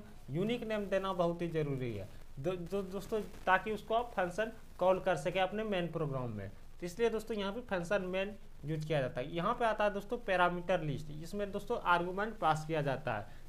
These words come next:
ये अगर आप कर भी सकते हैं, नहीं भी कर सकते हैं। दोस्तों अगर आप लोग को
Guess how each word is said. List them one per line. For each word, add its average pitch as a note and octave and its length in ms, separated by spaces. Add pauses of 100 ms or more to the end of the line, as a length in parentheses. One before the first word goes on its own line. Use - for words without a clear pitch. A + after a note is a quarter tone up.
ये E3+ 120
अगर A3 200
आप G#3 200
कर G#3+ 200
भी G#3+ 100
सकते G#3+ 300
हैं, A3+ 80
नहीं E3+ 200
भी E3+ 120
कर D#3 160
सकते D3+ 320
हैं। G#2 160 (320)
दोस्तों E3+ 240
अगर A#3 180
आप A3 180
लोग A3 140
को G#3+ 140